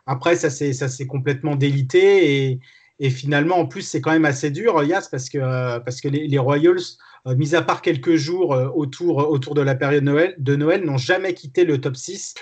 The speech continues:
Oui, donc du coup, Yas, c'était, euh, c'était finalement une, une assez grosse surprise de, de, bah, de voir, euh, de voir cette équipe des Roy-,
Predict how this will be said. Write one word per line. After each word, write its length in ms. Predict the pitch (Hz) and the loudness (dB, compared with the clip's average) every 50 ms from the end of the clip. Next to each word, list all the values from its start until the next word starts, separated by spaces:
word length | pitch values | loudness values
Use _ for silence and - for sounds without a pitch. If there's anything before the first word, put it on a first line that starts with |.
| - - | 0 0
Oui, 100 | 180 214 | 2 4
donc 180 | 202 170 160 | 4 4 4
du 120 | 151 156 - | 4 2 -2
coup, 180 | - 226 220 | -4 -6 0
Yas, 300 | 180 208 214 208 - - 160 131 | 2 2 2 2 0 -2 -2 -2
c'était, 480 | 131 156 143 131 - 180 180 180 170 | -2 -4 -6 0 4 4 6 6 6
euh, 600 | 160 151 147 143 143 143 139 139 139 139 139 135 | 6 4 2 0 0 0 0 -2 -2 -2 -2 -4
c'était 320 | 127 131 - 131 151 175 170 | -4 -6 -10 -6 -4 -4 -4
finalement 560 | - - 156 147 143 147 156 170 180 190 190 | -4 -6 -4 -2 -2 0 0 0 0 2 2
une, 420 | 180 160 156 147 143 139 135 131 131 - - _ _ _ _ | 0 2 2 0 0 0 0 -2 -4 -8 -18 _ _ _ _
une 320 | 143 143 180 202 196 156 160 | -8 -6 -6 -4 0 2 2
assez 240 | 165 - - 175 156 | 2 4 4 2 4
grosse 200 | 151 160 156 - | 4 2 0 0
surprise 460 | - 170 - - - 226 214 170 147 | -4 -6 -6 -6 -8 -8 -8 -8 -4
de, 240 | 139 147 143 143 139 | -2 0 0 0 -2
de, 340 | 127 135 131 127 127 123 120 | -2 -4 -4 -4 -4 -4 -6
bah, 100 | 113 107 | -8 -8
de 100 | - 127 | -6 -4
voir, 380 | 120 117 143 170 170 170 165 | -2 2 2 4 4 4 2
euh, 300 | 143 135 131 127 123 123 | 2 0 0 -2 -2 -4
de 120 | 120 127 127 | -2 -2 0
voir 160 | 135 165 165 | 0 0 0
cette 220 | - - 147 131 | 0 -6 -6 -6
équipe 260 | 143 135 131 - 165 135 | -4 -6 -6 -6 -4 -2
des 100 | 147 139 | 0 0
Roy-, 360 | 139 143 147 151 160 160 | 2 2 4 4 4 2